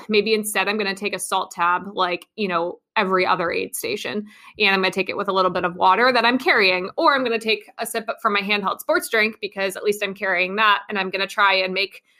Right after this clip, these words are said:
both of these things that are easy to carry last me throughout the race so that you can make shift your nutrition." And again, these are things that you should also practice in training. Um, once you've really nailed down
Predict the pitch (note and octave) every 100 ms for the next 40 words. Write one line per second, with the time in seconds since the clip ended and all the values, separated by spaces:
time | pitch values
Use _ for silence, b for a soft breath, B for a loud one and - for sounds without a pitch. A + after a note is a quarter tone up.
0 | _ _ _ B3+ D#4+ D4+ A#3+ A3+ - G#3
1 | G3+ G3 G3+ G3 A3+ G3+ G#3 G#3 G#3+ G3+
2 | F#3+ F#3+ G#3+ G#3 G3 F3+ F3 F3+ B B
3 | G#3+ G3+ F#3+ F#3 F3+ F#3 B3+ - G#3 G3
4 | G#3 G#3 F#3+ F#3 - G#3 F#3+ G3+ F#3+ F#3
5 | F3+ - G#2+ G#3 B B B - B3 B3
6 | A#3 G#3+ A3 C4 C4+ G#3+ G#3 G3+ G#3 G3+
7 | G3 F#3+ G3 G3 F#3 F#3 F#3 F#3+ F#3 F3+
8 | F#3 A3 A#3 B B A3 G#3 G3 G#3+ A#3+
9 | D4+ G#3+ G#3+ G#3+ F#3+ F#3 F#3+ F#3+ F#3 F#3+